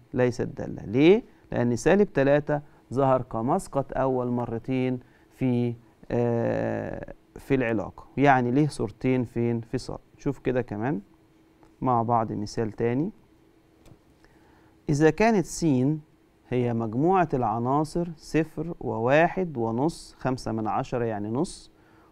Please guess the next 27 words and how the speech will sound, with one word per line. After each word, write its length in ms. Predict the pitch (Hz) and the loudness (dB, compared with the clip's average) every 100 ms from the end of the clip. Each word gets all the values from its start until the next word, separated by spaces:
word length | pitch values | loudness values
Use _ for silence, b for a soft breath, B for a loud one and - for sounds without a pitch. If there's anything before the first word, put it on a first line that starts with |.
| - | 0
واتنين، 800 | 127 131 - - 123 147 208 208 - b b b | 2 2 0 -6 0 2 2 0 -8 b b b
وكانت 560 | 123 120 214 240 214 - | -2 2 2 2 0 -2
عين 300 | 139 175 156 | 0 2 2
علاقة 720 | 113 123 147 156 156 151 151 | 0 2 4 2 2 2 2
من 240 | 131 120 | 0 -2
س 160 | 113 135 139 139 139 135 | -4 -2 0 2 2 0
على 320 | 113 117 113 | 0 0 -2
س. 160 | 104 - - | -4 -10 -10
آه، 200 | - 107 | -6 -4
يبقى 200 | 117 123 | -2 0
معنى 260 | 139 180 170 | 2 2 2
كده 300 | 180 175 156 | 2 2 4
هنا 120 | 156 | 2
العلاقة 560 | 139 110 117 160 208 254 | 0 0 2 2 2 2
على 360 | 269 120 131 | 4 4 4
المجموعة 680 | 123 117 113 113 131 156 160 | 2 -2 -2 -2 0 2 2
نفسها، 500 | 180 180 - 139 139 - b b b b | 0 -2 -2 -2 -2 -10 b b b b
حيث 380 | - 208 233 - - | 4 4 4 0 2
ألف 300 | 185 156 127 | 4 2 0
عين 360 | 117 147 131 113 | -2 0 0 2
ب 180 | 160 202 _ | 0 0 _
تعني 440 | - 165 160 170 165 | 4 4 4 2 -2
أن 280 | - 117 117 - | -2 -2 -2 0
ألف 360 | 156 175 185 - | 2 4 2 -2
معكوس 720 | 123 110 107 - 190 180 127 | -2 -2 -4 0 0 2 -2
ضربي 580 | 117 143 175 180 165 180 | 0 2 2 0 0 2
لب. 320 | 165 147 135 | 4 4 4